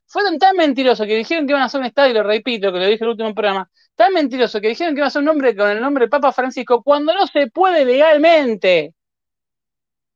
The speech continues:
No se pudo hacer lo del Vaticano, el Cuervo Móvil en su momento, porque, eh, eso dicho por, eso, es más, me acuerdo que lo había contado Hernán Edman en un programa de San Lorenzo,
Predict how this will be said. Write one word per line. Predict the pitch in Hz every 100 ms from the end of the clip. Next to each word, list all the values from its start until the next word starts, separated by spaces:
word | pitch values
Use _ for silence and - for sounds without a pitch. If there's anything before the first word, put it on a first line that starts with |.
| _ 254
No | 359
se | - 277
pudo | 370 339
hacer | 339 320
lo |
del | 254 233
Vaticano, | 220 226 277 254 214
el | 202
Cuervo | 220 220 247
Móvil | 311 262
en | 220
su | 233
momento, | 226 254 220 180 196 220 - _ _ _
porque, | 330 349 320 311 320 -
eh, | - 202 262
eso | 262 -
dicho | 277 - 165
por, | 165 156
eso, | 165 226 285 226
es | 202 226 233
más, | 226 190 170 _
me | 185
acuerdo | 233 330 339
que | 240
lo | 240
había | 294 247
contado | 240 294 277
Hernán | 247 277
Edman | 302 320 262
en | 254
un | 247
programa | 269 269 240
de |
San | 220 226
Lorenzo, | 277 233